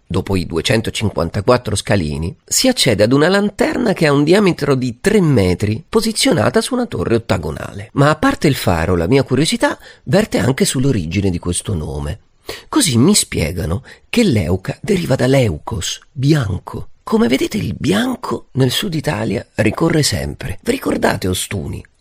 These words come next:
la città bianca? Comunque, il mito narra di una bellissima sirena di nome Leucasia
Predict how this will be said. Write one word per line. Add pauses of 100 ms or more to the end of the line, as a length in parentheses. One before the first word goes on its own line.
la
città
bianca? (120)
Comunque, (360)
il
mito (240)
narra
di
una
bellissima
sirena
di
nome
Leucasia